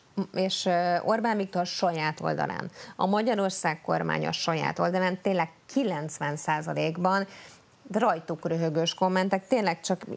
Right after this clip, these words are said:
azok kedvéért, akik nem olvasnak ennyit kommentet, mint például én, hogy ilyen hozzászólások voltak, hogy, ö,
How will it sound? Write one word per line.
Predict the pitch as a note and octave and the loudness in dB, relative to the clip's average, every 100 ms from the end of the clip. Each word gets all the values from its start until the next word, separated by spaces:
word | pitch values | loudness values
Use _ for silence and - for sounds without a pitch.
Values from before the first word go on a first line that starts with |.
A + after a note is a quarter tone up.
| - - - | -4 -4 -6
azok | - G#3+ G3 F3+ | 0 0 0 -2
kedvéért, | F#3 E3 E3+ D3+ E3+ | -2 0 0 -2 -4
akik | D#3+ D#3+ | -6 -4
nem | E3+ D3+ | -4 -2
olvasnak | D3 E3 - - | -2 -4 -6 -6
ennyit | E3 C#3+ F3 - | -4 -4 -4 -2
kommentet, | D#3+ D3+ G#3 F#3 | 0 0 0 0
mint | A3 G3 - | -2 -2 -2
például | F3 E3+ F#3 F3+ F3 | -2 0 0 2 2
én, | G3 G3+ - - - - | 2 0 -2 -12 -18 -6
hogy | - G3+ B3 | 0 0 2
ilyen | A3+ G3 | 2 2
hozzászólások | F#3+ F3 E3+ F3+ F3 F3 F3+ F3 | 2 0 0 2 2 2 0 2
voltak, | F3 E3+ F3+ - | 2 2 0 0
hogy, | F#3 F3+ F3+ | 0 2 2
ö, | F3+ | 2